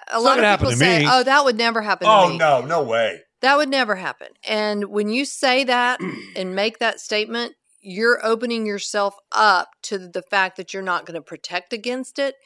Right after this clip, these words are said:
Speaker 1: You're not gonna be aware of it because you're thinking, "Oh, I'm immune. I love my husband. I love my wife. There's no way that I would ever cheat on them. There's no way that I would ever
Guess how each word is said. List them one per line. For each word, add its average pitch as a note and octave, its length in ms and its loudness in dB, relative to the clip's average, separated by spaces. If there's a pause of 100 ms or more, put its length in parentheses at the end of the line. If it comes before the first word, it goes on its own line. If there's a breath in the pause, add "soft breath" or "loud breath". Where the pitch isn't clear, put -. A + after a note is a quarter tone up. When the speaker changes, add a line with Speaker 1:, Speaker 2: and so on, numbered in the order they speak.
(200 soft breath)
Speaker 1:
You're G3 140 -6
not F#3+ 260 0
gonna F3+ 140 -8
be E3+ 160 -6
aware F#3 500 -2
of B3+ 100 -2
it C4+ 180 0
because G3+ 300 -4
you're G#3+ 100 -4
thinking, G#3 380 -6 (100)
"Oh, C#4 380 0
I'm C#4+ 220 2
immune. F3 480 -8 (200 soft breath)
I A#3+ 140 2
love A#3+ 320 2
my A#3 160 0
husband. - 460 -10 (260 loud breath)
I G#3 80 0
love A3 380 2
my G3 140 0
wife. D3+ 280 -4 (180)
There's G3 220 -4
no A3+ 300 2
way A#3+ 320 2
that G3 120 -4
I F3+ 100 0
would F3 140 -2
ever F#3+ 240 -4
cheat A3 360 -4
on D#3+ 160 -2
them. C#3 220 -14
There's F#3+ 200 -8
no C#4+ 520 0
way A#3+ 420 2
that F3+ 100 -4
I F3 140 2
would F3 240 -6 (200)
ever F#3 540 0